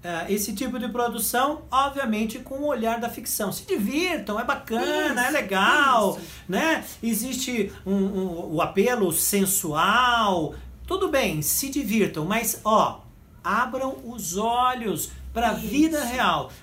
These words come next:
Speaker 1: porque a vida real, ela não se apresenta dessa
Speaker 2: Desta
Speaker 1: forma.
Speaker 2: maneira. É isso aí, gente. Se você gostou do nosso vídeo, da nossa dica, compartilhe,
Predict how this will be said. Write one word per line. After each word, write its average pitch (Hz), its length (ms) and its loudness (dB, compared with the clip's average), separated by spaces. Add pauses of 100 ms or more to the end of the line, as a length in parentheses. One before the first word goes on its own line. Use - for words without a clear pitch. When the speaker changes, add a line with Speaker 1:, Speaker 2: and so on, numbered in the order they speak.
Speaker 1:
porque 185 260 -4
a 170 120 0
vida 214 420 -6
real, 220 540 2
ela 202 240 -4
não 214 420 -2
se - 140 -6
apresenta 196 580 -2
dessa 196 540 -4
Speaker 2:
Desta 202 160 -8
Speaker 1:
forma. 147 320 -4
Speaker 2:
maneira. 110 260 -10 (360)
É 185 100 -10
isso 196 180 -8
aí, 202 180 -10
gente. 165 480 -16 (800)
Se - 200 -8
você 254 260 -2
gostou 277 540 -2 (220)
do 208 100 -12
nosso 196 320 -8
vídeo, 208 360 -8
da 180 100 -10
nossa 175 300 -10
dica, 196 460 -8 (360)
compartilhe, 226 1040 -4